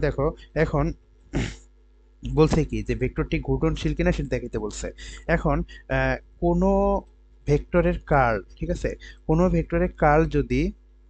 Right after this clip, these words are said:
জিরো না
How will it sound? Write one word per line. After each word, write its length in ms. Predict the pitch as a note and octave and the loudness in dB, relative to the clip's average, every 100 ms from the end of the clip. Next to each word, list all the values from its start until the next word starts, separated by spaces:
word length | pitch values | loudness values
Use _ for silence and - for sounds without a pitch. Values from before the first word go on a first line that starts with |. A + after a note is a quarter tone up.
| - - - - - - - - - - - - - - - - - - - - G#2+ | -20 -20 -20 -20 -20 -20 -20 -20 -20 -20 -20 -20 -20 -18 -18 -20 -20 -20 -20 -12 0
জিরো 240 | C#3 E3 F3+ | 2 4 4
না 60 | D#3+ | 4